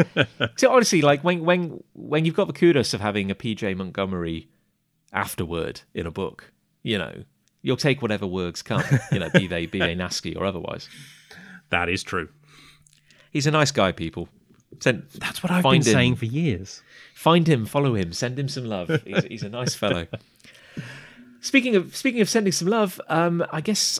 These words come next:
Speaker 2: I should say a massive thank you to Gav Mitchell for drawing our incredible cover artwork.
Speaker 1: And, uh, another huge thank you to Elliot Red for composing and performing our theme tune, Justice.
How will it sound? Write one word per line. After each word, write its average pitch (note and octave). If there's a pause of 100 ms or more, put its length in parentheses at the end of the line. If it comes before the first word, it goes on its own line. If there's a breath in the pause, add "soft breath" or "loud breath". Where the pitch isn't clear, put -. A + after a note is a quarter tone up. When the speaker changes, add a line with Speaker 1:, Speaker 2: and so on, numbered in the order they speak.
(120)
Speaker 2:
I E3
should F3+
say E3+
a B2+
massive F3+ (120)
thank D3
you A#2+
to B2+
Gav A#2+
Mitchell B2+
for -
drawing B2
our A#2+
incredible C#3+
cover E3+
artwork. G1+ (720)
Speaker 1:
And, A#2+
uh, A2+
another A#2+
huge A#2
thank G#2
you G2+
to G2
Elliot G2
Red F#2+
for G2
composing G2
and F2+
performing F2+
our F2
theme F2+
tune, F2
Justice. -